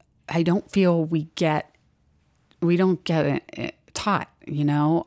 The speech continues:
that there's some things we are c-, powerless over, but there's other things we aren't, and that we can't control the things we're not power-,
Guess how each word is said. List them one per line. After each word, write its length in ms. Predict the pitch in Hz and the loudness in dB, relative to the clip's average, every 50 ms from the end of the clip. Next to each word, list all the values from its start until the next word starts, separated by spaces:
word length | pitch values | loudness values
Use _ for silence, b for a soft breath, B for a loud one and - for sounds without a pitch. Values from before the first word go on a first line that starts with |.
| - | -4
that 460 | - 170 156 147 147 156 139 - - _ _ _ _ _ 160 - _ _ - | -2 0 0 2 2 0 -2 -4 -6 _ _ _ _ _ -16 -16 _ _ -2
there's 220 | 170 156 156 - | 0 0 0 0
some 300 | - - 160 170 180 170 | 0 0 2 2 2 2
things 300 | - 180 170 165 156 151 | 2 2 2 2 2 2
we 160 | 156 165 156 | 0 0 0
are 120 | 156 - - | 0 -2 -4
c-, 100 | - - - - - - | -8 -10 -12 -12 -12 -8
powerless 600 | - - - 185 190 202 160 127 - - - - | -6 -4 -2 -2 0 0 0 0 -2 -4 -4 -6
over, 340 | - - - - - - - - - | -6 -8 -10 -10 -10 -12 -12 -12 -10
but 180 | 277 - 160 - | -4 -4 -2 0
there's 180 | 170 156 147 | 0 -2 0
other 200 | 185 180 175 180 | 0 0 0 0
things 260 | 165 - 185 175 156 165 | 0 2 0 0 2 2
we 120 | 165 170 | 2 2
aren't, 380 | 185 196 202 - - - - - - _ | 2 0 0 -2 -4 -6 -10 -14 -8 _
and 180 | - 156 151 156 | 0 2 4 4
that 180 | 151 147 - - _ _ _ _ _ _ _ | 4 2 0 -4 _ _ _ _ _ _ _
we 180 | 156 143 156 151 | -4 -4 -4 -4
can't 320 | - - - 196 196 - | -4 -2 -2 -2 -2 0
control 380 | - 190 175 - - 190 190 196 | 0 -2 -2 0 0 0 0 0
the 100 | 156 156 | -2 -4
things 280 | - - 170 165 151 - | -2 0 0 2 2 4
we're 60 | 147 | 4
not 260 | 147 151 143 139 - | 4 4 2 2 -2
power-, 360 | - - 165 165 170 165 147 | -2 -2 -2 0 0 0 -2